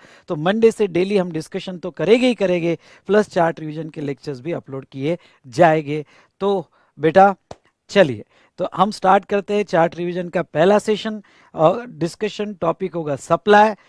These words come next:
और <clears throat> यहाँ पे ये सब वीडियोज़ आपको मिलेंगे वी स्मार्ट के YouTube, सीए इंटर के YouTube चैनल पे,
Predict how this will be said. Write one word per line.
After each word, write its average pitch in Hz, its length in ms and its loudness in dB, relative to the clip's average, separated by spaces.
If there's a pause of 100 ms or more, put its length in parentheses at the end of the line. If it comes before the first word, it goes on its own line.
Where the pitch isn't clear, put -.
(400)
और 240 320 6 (300)
<clears throat> 190 260 -4 (220)
यहाँ 190 340 6
पे 185 300 -4
ये 175 280 -2
सब - 360 0
वीडियोज़ 185 440 -4
आपको 156 360 -4
मिलेंगे 151 460 -2 (360)
वी 143 360 -2
स्मार्ट 160 420 -6
के 151 480 -10
YouTube, 151 360 -12
सीए 233 420 0
इंटर 208 460 -4
के 190 120 -8
YouTube 151 380 -10
चैनल 135 360 -8
पे, - 200 -20